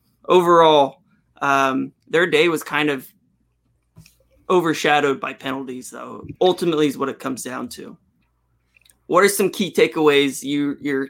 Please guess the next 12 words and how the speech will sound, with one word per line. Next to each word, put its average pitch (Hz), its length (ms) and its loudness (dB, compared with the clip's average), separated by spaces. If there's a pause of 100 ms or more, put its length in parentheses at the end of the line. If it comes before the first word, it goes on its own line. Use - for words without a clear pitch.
(140)
getting? 151 320 0
Let's 170 180 -4
get 208 120 0
into 196 160 2
the 151 80 -2
good 139 280 0
first, 135 400 -4
and 147 80 -6
we'll 139 100 -6
talk 139 260 -2
about 135 300 -6
the 131 220 -6